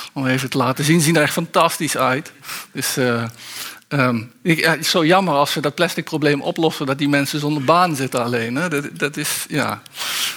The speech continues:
Dat, ja. Ehm,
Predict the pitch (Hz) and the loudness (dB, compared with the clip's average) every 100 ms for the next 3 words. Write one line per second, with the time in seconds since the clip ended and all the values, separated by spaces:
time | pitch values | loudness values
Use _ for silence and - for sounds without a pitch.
0 | - 139 - 247 - 170 107 - - _ | -10 -12 -10 -14 -6 -2 -2 -4 -14 _
1 | - - - - - - - _ _ _ | -12 -10 -10 -12 -14 -20 -20 _ _ _
2 | _ _ _ - - 190 190 180 180 | _ _ _ -20 2 4 4 2 -2